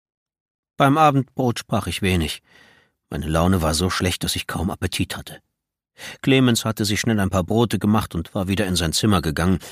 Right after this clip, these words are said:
Er redete seit ein paar Tagen nicht mehr mit mir. „Alle sind immer nur sauer.“ Das hatte Martha, meine kleine Schwester, gesagt. „Clemens, Tim und Charlene auch, weil ich heute nicht neben mir sitzen wollte.“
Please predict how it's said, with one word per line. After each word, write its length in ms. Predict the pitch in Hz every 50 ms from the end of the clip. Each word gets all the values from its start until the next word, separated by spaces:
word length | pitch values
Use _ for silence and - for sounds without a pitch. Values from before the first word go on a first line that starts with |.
| - - - - _ _ _ _ _ _
Er 120 | - - -
redete 320 | - 80 78 73 - 73
seit 200 | - 73 - 78
ein 80 | 73 -
paar 160 | - 76 -
Tagen 260 | - 85 - - -
nicht 200 | - - - -
mehr 80 | - 67
mit 200 | 67 - - 101
mir. 220 | 85 71 - - _ _ _ _ _ _ _ _ _ _ _ _ _ _ _ _ _ _ _ _ _ _ _ _ _ _ _ -
„Alle 260 | 190 196 214 226 214
sind 220 | 202 226 214 -
immer 240 | - 208 208 214 214
nur 220 | 214 220 220 208
sauer.“ 520 | 190 190 190 190 190 185 180 170 160 156 - _ _ _ _ _ _ _ _ - - - -
Das 120 | - 85
hatte 200 | 95 101 - 104
Martha, 340 | 101 92 90 92 - - 95
meine 220 | 95 85 82 90
kleine 260 | - - 95 87 87 90
Schwester, 380 | - 107 104 92 - - 80
gesagt. 500 | - 80 76 - - 69 69 - - - _ _ _ _ _ _ _ -
„Clemens, 760 | - 196 190 190 196 196 190 185 185 180 180 175 - - - -
Tim 480 | - 220 214 208 208 208 208 208 190 - - - - _ _ _ _ -
und 140 | - 127 -
Charlene 440 | 131 135 139 147 160 170 175 -
auch, 300 | - 156 160 165 151 - - -
weil 140 | 123 117
ich 120 | 117 - 139
heute 220 | 143 143 139 143
nicht 180 | 143 139 123 -
neben 240 | 160 160 156 156 160
mir 140 | 151 143
sitzen 360 | 135 147 135 - - 151 143 131
wollte.“ 380 | 123 120 117 - 113 101 98